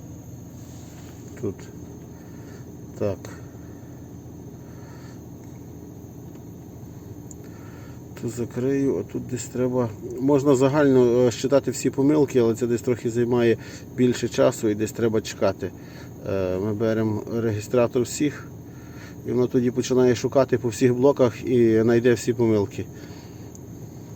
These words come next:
А, треба нажати виповнити. Як завжди, вісім хвилин воно перервалося. Поки воно перевіряє всі блоки, покажу далі по машині. Що у нас по машині? Якісь ручки, потертостей немає взагалі,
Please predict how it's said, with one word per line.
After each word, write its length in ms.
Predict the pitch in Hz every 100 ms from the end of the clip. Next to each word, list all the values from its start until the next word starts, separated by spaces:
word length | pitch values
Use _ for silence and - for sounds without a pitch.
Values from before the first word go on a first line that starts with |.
| - - -
А, 40 | 101 -
треба 280 | 101 101 98
нажати 500 | 98 98 98 90 95
виповнити. 560 | 95 - 90 87 85 - 90 - - - - - - - - - -
Як 140 | 135 131
завжди, 360 | 147 143 156
вісім 300 | 139 160 151
хвилин 280 | 135 156 160
воно 160 | 147 135
перервалося. 720 | 135 131 127 117 101 104 117
Поки 160 | - -
воно 180 | 147 147
перевіряє 540 | 143 143 147 147 139
всі 200 | - 143
блоки, 400 | 139 190 190 139 - - - - - - -
покажу 240 | 143 131 127
далі 300 | 131 123 -
по 100 | 120
машині. 580 | 120 113 117 107 78 - - - - - - - - -
Що 140 | -
у 40 | 131
нас 140 | 131
по 120 | - 127
машині? 460 | 123 - 107 104 98 - - - -
Якісь 260 | 156 208 156
ручки, 380 | 190 - 165 143 - - -
потертостей 600 | 151 180 156 151 - 147
немає 360 | 139 151 147 127
взагалі, 540 | 113 123 143 165 170